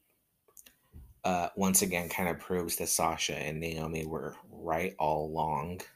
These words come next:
Um, it, it's gonna be very interesting on how they play things out because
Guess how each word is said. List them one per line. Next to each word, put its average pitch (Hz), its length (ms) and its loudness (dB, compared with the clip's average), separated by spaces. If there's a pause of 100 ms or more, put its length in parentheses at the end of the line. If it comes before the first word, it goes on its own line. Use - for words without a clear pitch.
(1120)
Um, 82 540 0 (4000)
it, 107 180 6
it's 98 220 6
gonna 104 240 6
be 104 160 2
very 95 760 4
interesting 95 800 2
on 87 80 -2
how 85 280 2
they 85 180 0
play 85 340 -2
things 85 360 -2
out 80 260 0
because 82 640 -4